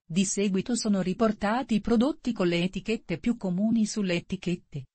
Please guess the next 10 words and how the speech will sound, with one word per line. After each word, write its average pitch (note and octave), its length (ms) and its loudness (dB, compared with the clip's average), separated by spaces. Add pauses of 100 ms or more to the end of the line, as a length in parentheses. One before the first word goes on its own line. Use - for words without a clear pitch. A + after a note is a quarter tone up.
(160)
riconoscendo F#3+ 760 4
il D#3+ 80 -2
significato B3+ 800 -2
del G3 260 2
quale G#3 300 2
puoi D#3+ 240 -4
facilmente G3+ 800 0
scegliere E3 500 0
quella D3+ 280 -2
giusta. D3 480 -6